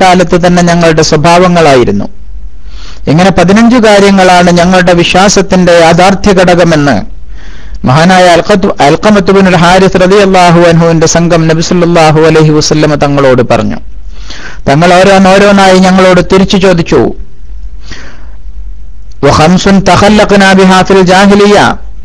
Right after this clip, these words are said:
അഞ്ചെണ്ണം ഞങ്ങൾ ജാഹിലിയ കാലത്ത് തന്നെ ഞങ്ങൾ സ്വഭാവമായി സ്വീകരിച്ച കാര്യങ്ങളാണ്. "വ നഹ്നു അലൈഹ", ഞങ്ങൾ എന്നേ വരെ അത് തുടർന്നു കൊണ്ടുപോരുന്നുണ്ട്. "ഇലൽ ആന",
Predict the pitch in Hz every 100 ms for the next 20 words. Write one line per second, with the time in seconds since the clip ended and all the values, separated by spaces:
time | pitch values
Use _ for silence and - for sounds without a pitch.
0 | - - - - - - 139 175 202 226
1 | 214 202 196 202 196 190 180 175 214 240
2 | 240 226 208 202 190 180 180 190 180 180
3 | 180 180 180 165 185 190 185 175 170 -
4 | 175 180 175 180 170 170 170 170 165 165
5 | 165 160 160 156 185 190 185 196 202 185
6 | 117 - - - - - - 143 175 175
7 | 196 220 208 196 196 175 180 190 170 -
8 | - - - 170 190 247 262 226 208 190
9 | 190 190 180 175 175 175 170 165 165 175
10 | 185 165 113